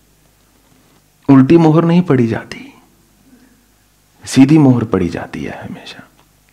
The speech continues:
तो जहां कहते हैं नानक का ठप्पा लग जाता है ना, जो इस भाव में आता है,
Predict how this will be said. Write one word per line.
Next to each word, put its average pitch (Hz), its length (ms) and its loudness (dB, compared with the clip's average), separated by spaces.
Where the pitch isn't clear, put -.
तो 127 80 -2
जहां 117 300 0
कहते 113 240 -2
हैं 151 80 2
नानक 107 360 -2
का 131 60 -2
ठप्पा - 360 -8
लग 113 220 -6
जाता 101 300 -8
है - 200 -16
ना, 87 140 -8
जो 139 180 2
इस 185 200 2
भाव 139 360 2
में 180 120 4
आता 147 260 2
है, 180 340 0